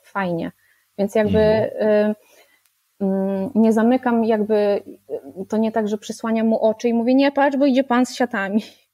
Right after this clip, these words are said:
Speaker 1: <laughs> Jakby daję mu, y, zrozumieć, tak, że ten pan tam jest, ale ty masz wyjście i chodź ze mną na bok i będzie super, tak? Po co masz tak się, się, się tego pana bać? Posłuchaj mnie, jest lepiej. Tylko się
Speaker 2: Mhm.
Speaker 1: nie słuchaj, tak? Spójrz na mnie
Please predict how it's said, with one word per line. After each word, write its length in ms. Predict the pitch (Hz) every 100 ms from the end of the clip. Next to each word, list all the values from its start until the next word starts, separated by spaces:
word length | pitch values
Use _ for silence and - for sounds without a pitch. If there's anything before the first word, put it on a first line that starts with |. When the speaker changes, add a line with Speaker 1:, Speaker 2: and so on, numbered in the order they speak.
| _
Speaker 1:
<laughs> 640 | - - - 571 587 466 -
Jakby 320 | 247 220 247
daję 360 | 226 262 277
mu, 220 | 269 262 247
y, 40 | - 247 247 240 - 131 160 277 - 143
zrozumieć, 680 | 214 226 240 254 254 196 -
tak, 200 | 208 220
że 80 | 208
ten 180 | 214 202
pan 200 | 185 190
tam 200 | 175 175
jest, 460 | 165 180 - _ _
ale 180 | - 185
ty 100 | 190
masz 220 | 214 214
wyjście 500 | 208 202 190 - 226 302 - _ _ _
i 60 | 202
chodź 180 | 302 311
ze 120 | 254
mną 220 | 208 190
na 140 | 180
bok 240 | 175 226 -
i 80 | 220
będzie 240 | 220 226
super, 420 | - 359 175 170 - _ -
tak? 320 | 233 262 - _
Po 100 | 359
co 140 | -
masz 280 | 190 180 -
tak 160 | - 190
się, 160 | - 190
się, 180 | - 202
się 120 | 202
tego 180 | 196 196
pana 240 | 202 190
bać? 260 | 185 180 -
Posłuchaj 520 | 214 - 233 208 180
mnie, 240 | 190 214
jest 160 | 240 247
lepiej. 480 | 254 233 262 254 - _ _ -
Tylko 220 | 240 262
się 60 |
Speaker 2:
Mhm. 140 | 254 254
Speaker 1:
nie 100 | 262
słuchaj, 500 | - 247 214 165 165
tak? 220 | 208 208
Spójrz 360 | - 247 226 -
na 120 | 196
mnie 240 | 190 185